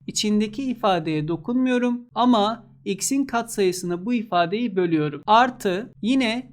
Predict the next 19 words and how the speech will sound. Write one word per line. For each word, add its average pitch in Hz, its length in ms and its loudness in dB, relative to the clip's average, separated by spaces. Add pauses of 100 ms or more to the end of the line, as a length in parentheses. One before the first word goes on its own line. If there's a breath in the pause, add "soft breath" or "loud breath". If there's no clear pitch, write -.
(120)
sin 254 260 0
ifadesinden 196 960 0
eksi 202 380 -2
kosinüs 202 500 -4
gelecektir. 214 840 0
İçindeki 233 500 -4
on 220 200 -6
iki 214 240 -4
x'e 175 280 -6
dokunmuyorum 214 880 -2
ama 220 280 2
x'in 202 320 -6
katsayısı 202 600 -4
olan 180 380 -2
on 214 140 -2
ikiye 156 400 -4
bölüyorum. 220 640 0
Artı 196 440 2
c. 156 320 -2